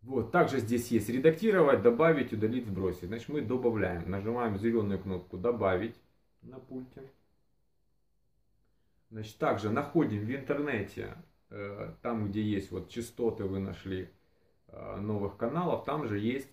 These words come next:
и бис ключи. Значит, первую группу цифр мы оставляем, во второй вводим I D канала.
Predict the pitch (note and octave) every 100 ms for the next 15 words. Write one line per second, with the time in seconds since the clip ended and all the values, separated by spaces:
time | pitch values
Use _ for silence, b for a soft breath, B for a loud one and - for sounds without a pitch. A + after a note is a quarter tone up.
0 | - A#2 G2 G#2+ G#2 G2+ G2 - - -
1 | _ _ _ _ _ _ _ _ G#2+ -
2 | _ D#3 C3+ A2+ G2+ F#2 - _ _ _
3 | _ _ _ - G2+ A2+ A2+ G#2+ A2 -
4 | A2 G#2+ - A#2 C#3 D#3+ A2 A2 - C3+
5 | D#3+ A#2 A#2+ C#3 B2+ - A2+ G2+ A2+ A#2
6 | A2+ G2+ F2+ E2+ -